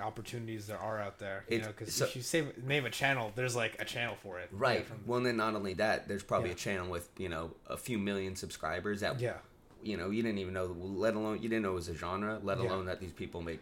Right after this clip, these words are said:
Speaker 2: six hundred thousand dollars a month or something,
Speaker 1: Yeah,
Speaker 2: you know? So you're
Speaker 1: yeah.
Speaker 2: like, "Wait, what? This is a real thing?"
Speaker 1: Ex-, exactly,
Speaker 2: And it,
Speaker 1: yeah.
Speaker 2: I, and I always knew that I had, like, quality content, quality knowledge.
Speaker 1: Mm-hmm,
Speaker 2: I
Speaker 1: mm-hmm.
Speaker 2: just needed the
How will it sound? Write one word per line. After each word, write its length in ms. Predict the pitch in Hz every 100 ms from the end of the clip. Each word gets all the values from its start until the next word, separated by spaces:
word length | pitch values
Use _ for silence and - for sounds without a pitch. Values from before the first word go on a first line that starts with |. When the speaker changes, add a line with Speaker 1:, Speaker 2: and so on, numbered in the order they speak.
| -
Speaker 2:
six 240 | - 95
hundred 220 | 101 85
thousand 220 | 85 82 85
dollars 140 | 80
a 40 | 80
month 220 | 78 -
or 60 | -
something, 200 | - 117
Speaker 1:
Yeah, 160 | 107
Speaker 2:
you 80 | 80
know? 60 | 82
So 120 | 95
you're 80 | 95
Speaker 1:
yeah. 40 | 85
Speaker 2:
like, 120 | -
"Wait, 200 | 90 -
what? 180 | 92 92
This 180 | 98 98
is 100 | 90
a 20 |
real 140 | 92
thing?" 200 | 90 101
Speaker 1:
Ex-, 100 | 110 110 113
exactly, 440 | 107 107 104 104
Speaker 2:
And 120 | 113 110
it, 80 |
Speaker 1:
yeah. 100 | 104 98 - - 117
Speaker 2:
I, 40 | -
and 100 | 113
I 100 | 117
always 240 | 117 120 98
knew 180 | 117
that 200 | 113 87 90
I 280 | 98 98 -
had, 300 | 92 92 82 - - -
like, 180 | 90 82
quality 380 | - 104 92 90
content, 520 | 85 95 95 107 90 -
quality 280 | 95 87 85
knowledge. 440 | 85 92 113 131
Speaker 1:
Mm-hmm, 100 | 131 131 - 123 98
Speaker 2:
I 40 |
Speaker 1:
mm-hmm. 60 | 98
Speaker 2:
just 160 | 101
needed 400 | 101 95 92 87 - -
the 380 | 85 85 85 85